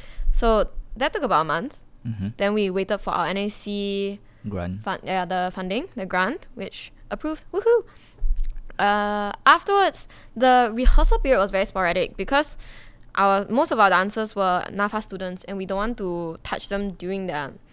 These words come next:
Speaker 1: nafa
Speaker 2: Yeah, yeah,
Speaker 1: term, ah.
Speaker 2: exam
Speaker 1: So
Speaker 2: and
Speaker 1: we
Speaker 2: all.
Speaker 1: ha-, yeah, so we had a few rehearsals before their s-, before their term started.
Speaker 2: Mm-hmm.
Speaker 1: Then we, they took a, like, two months break, three months break for them to focus on school. Then after school, then we had more
Speaker 2: Trainings again.
Speaker 1: rehearsals.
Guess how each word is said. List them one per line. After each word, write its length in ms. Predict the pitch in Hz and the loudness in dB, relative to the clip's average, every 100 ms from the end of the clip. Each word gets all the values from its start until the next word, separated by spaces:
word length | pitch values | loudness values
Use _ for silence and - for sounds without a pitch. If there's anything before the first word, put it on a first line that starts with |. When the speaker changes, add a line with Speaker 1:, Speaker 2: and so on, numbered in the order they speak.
| - - - | -20 -20 -12
Speaker 1:
nafa 540 | 180 185 190 190 190 190 | -10 -4 -2 0 0 0
Speaker 2:
Yeah, 120 | 101 87 | -2 -2
yeah, 40 | |
Speaker 1:
term, 260 | 208 202 190 | -2 -2 0
ah. 40 | 180 | -2
Speaker 2:
exam 220 | 92 90 | -2 0
Speaker 1:
So 60 | 294 | 0
Speaker 2:
and 40 | |
Speaker 1:
we 120 | 226 85 | -2 -6
Speaker 2:
all. 80 | |
Speaker 1:
ha-, 120 | 87 - | -8 -10
yeah, 240 | - 196 - - - - | -2 -2 -2 -12 -20 -20
so 180 | - 392 | -8 -6
we 140 | 285 220 | -4 -2
had 280 | 190 143 - - | -2 -2 -8 -12
a 40 | |
few 200 | 196 294 277 | -8 -6 -4
rehearsals 380 | 226 196 233 208 | -4 -2 -4 -4
before 480 | 196 - 202 202 196 | -12 -4 2 2 2
their 460 | 147 135 123 185 - - - - | 0 0 -2 -6 -16 -20 -20 -20
s-, 140 | - - - 196 | -20 -20 -16 -16
before 320 | - 190 214 208 | -14 -4 0 0
their 100 | 160 | 0
term 200 | 190 190 | -4 -6
started. 260 | 151 - 208 294 135 | -6 -2 0 0 0
Speaker 2:
Mm-hmm. 80 | - - - - - | -2 -4 -10 -16 -8
Speaker 1:
Then 240 | 190 196 196 | -4 -2 -2
we, 100 | 180 - | -6 -6
they 180 | 190 | -8
took 180 | 185 226 | -2 -2
a, 400 | - 175 165 165 - - | -2 -4 -4 -8 -12 -14
like, 180 | 196 - - | -12 -12 -10
two 120 | 208 | -2
months 260 | 208 202 208 | 0 2 0
break, 340 | 208 196 - - - | -2 -2 -4 -12 -8
three 140 | 202 | -4
months 180 | 196 196 | -4 -4
break 180 | 208 180 | -4 -4
for 80 | 190 | -4
them 160 | 190 196 | -4 -4
to 100 | 175 | -8
focus 300 | 185 180 202 | -6 -4 -6
on 140 | 180 | -6
school. 400 | - - 175 196 | -10 -8 -6 -4
Then 140 | 202 190 | -2 -2
after 240 | 190 202 | -4 -6
school, 220 | 190 - 190 | -10 -6 -4
then 180 | 185 | -4
we 100 | 175 | -6
had 180 | 175 - - - - - - - | -10 -12 -14 -20 -20 -20 -20 -6
more 480 | 202 190 185 180 185 | -2 0 -2 -6 -8
Speaker 2:
Trainings 400 | - 92 95 - | -6 -4 -4 -4
again. 80 | 175 | -4
Speaker 1:
rehearsals. 300 | 87 90 | -4 -6